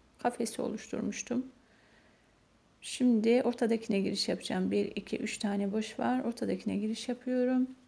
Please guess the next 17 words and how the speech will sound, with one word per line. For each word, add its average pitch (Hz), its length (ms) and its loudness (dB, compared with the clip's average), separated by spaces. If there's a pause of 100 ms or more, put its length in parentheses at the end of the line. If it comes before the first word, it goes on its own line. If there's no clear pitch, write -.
(760)
Ve 254 320 4 (640)
ip 254 300 -2
buraya 214 300 0
sık - 380 -4
iğne 190 220 2
ile 202 120 0
sabitledikten 214 1000 -2
sonra 240 680 0 (1500)
beşer 202 360 4
zincir 220 340 4
çekerek 247 760 0 (220)
dört 262 220 2
tane 208 260 0
pırpır 233 340 -4
yapıyorum. 196 680 0 (340)
İşlem 226 380 0
aynı. 226 640 2